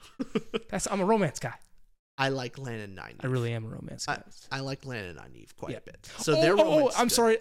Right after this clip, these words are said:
Speaker 2: I'm sorry. This is just too good of a transition. The whole romance thing. I, my favorite part about the book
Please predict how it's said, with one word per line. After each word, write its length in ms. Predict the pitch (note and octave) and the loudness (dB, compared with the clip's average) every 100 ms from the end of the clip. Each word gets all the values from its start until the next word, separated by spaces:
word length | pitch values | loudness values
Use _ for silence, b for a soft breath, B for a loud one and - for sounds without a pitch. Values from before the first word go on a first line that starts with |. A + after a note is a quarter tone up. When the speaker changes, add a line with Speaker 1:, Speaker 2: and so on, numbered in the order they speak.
| - | 2
Speaker 2:
I'm 80 | F#3 | 2
sorry. 240 | F#3 D3+ D3 | 4 2 4
This 160 | E3+ | 2
is 60 | D#3 | 2
just 140 | F3 | 0
too 100 | F#3+ | 0
good 100 | F3 | 2
of 60 | D#3+ | 2
a 20 | |
transition. 440 | - C#3+ C3+ C3+ D3 | 0 -2 -2 -2 -2
The 100 | B2+ | 0
whole 180 | D3+ | 0
romance 380 | C3+ C3+ C#3+ C#3+ | 2 2 0 0
thing. 180 | D#3+ D3+ B B B | 0 -2 B B B
I, 180 | F3 F3 D3+ - | 2 2 0 0
my 220 | E3+ D#3 | 4 4
favorite 320 | - F#3 G3+ | 6 4 4
part 180 | G3+ F3+ | 4 4
about 220 | D#3+ D#3 | 4 2
the 60 | C3 | -2
book 320 | B2 - | -6 -10